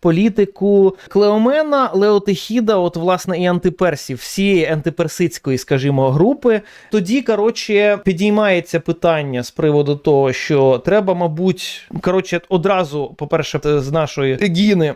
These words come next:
прибувають посли і кажуть: «Слухайте, ну, типу, дипломати, типу, давайте, повертайте, ну, типу, е, м, це все несправедливо, те, що вони зробили, ви ж бачите, які вони мудні, страшні.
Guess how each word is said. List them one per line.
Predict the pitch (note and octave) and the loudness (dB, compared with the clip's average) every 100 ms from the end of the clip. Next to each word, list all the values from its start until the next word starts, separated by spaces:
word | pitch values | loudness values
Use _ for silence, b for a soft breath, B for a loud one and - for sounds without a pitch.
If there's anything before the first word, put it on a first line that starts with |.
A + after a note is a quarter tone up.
| - | -4
прибувають | E3+ E3 E3 D#3 C#3 C3 | -2 2 2 2 0 -2
посли | D#3+ - A3 D#4 E4+ _ _ - | -4 0 0 0 -2 _ _ -6
і | F#3+ | -2
кажуть: | E3 C3+ C#3 | -2 -2 -6
«Слухайте, | - F3 C#3 B2 A#2+ A#2 | -4 -2 -2 -2 -4 -4
ну, | C3 C#3 | -6 -4
типу, | C#3 C3 B2+ A#2+ | -4 -2 0 0
дипломати, | C#3+ D3+ D#3 C#4+ D4 G3+ | 0 0 2 0 0 -2
типу, | - D#3+ D#3+ C#3 C3 | -2 -2 0 2 2
давайте, | C3+ D3+ F#3 A#3+ - E3+ D3+ C3 | 0 0 2 0 2 0 0 -2
повертайте, | D#3+ E3+ E3 G#3 F3 D#3 C3+ | -2 -2 0 0 -2 -4 -6
ну, | D3+ E3+ | -4 -4
типу, | - D#3 D3+ C#3+ C3+ | -4 -4 0 2 2
е, | C#3+ C3+ | 2 2
м, | C#3 - C#3+ C#3 - - - - | 0 -4 -6 -6 -4 -4 -4 -6
це | - F#3+ F3+ | -2 0 2
все | D3+ - | 0 -2
несправедливо, | F3+ E3+ F#3+ G3 G3+ G#3+ D3+ | -2 -4 -4 -2 0 0 -2
те, | D3+ | -4
що | - | -6
вони | E3 E3+ | -2 -2
зробили, | D#3 G3 D4 C#4+ | 0 0 0 0
ви | E3+ | 0
ж | D#3 | 0
бачите, | A#3 C#4+ - G3 | -2 -2 -2 -2
які | F#3 G3 | -2 -2
вони | G3 G3 | 0 2
мудні, | F#3+ F#3+ B2+ C3+ | 4 2 0 -6
страшні. | - A#2+ A2+ - | -8 -8 -6 -8